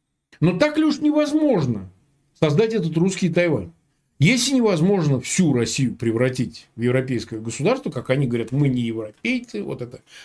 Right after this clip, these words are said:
Матвиенко Шаболда говорит, что мы, значит, должны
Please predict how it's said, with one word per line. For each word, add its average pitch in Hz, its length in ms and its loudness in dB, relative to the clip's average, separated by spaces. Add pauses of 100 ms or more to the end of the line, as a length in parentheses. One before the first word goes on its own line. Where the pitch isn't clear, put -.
Матвиенко 143 560 2
Шаболда 135 480 0
говорит, 123 380 0
что 113 320 -6 (580)
мы, 143 240 2
значит, 117 440 -4
должны 120 840 -4